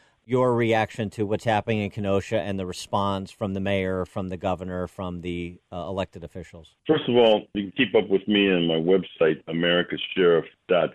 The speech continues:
Speaker 2: com. You know, we're getting the usual political speak. When you deal with politicians, you get political behavior, and most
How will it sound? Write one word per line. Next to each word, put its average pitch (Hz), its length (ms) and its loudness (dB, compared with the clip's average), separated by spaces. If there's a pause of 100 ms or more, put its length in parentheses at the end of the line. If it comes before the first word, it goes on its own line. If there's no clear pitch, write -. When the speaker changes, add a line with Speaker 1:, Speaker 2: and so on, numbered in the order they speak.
Speaker 2:
com. 80 400 -2 (200)
You 120 120 2
know, 123 140 8
we're 123 120 6
getting 131 260 6
the 113 80 6
usual 98 600 4 (320)
political 92 560 2 (260)
speak. 92 300 2 (100)
When 92 160 0
you 92 260 -2
deal 107 280 2
with 101 100 0 (100)
politicians, 90 800 -2
you 82 120 -8
get 87 180 0 (160)
political 85 460 -2
behavior, 78 720 -2
and 78 120 -2
most 90 220 0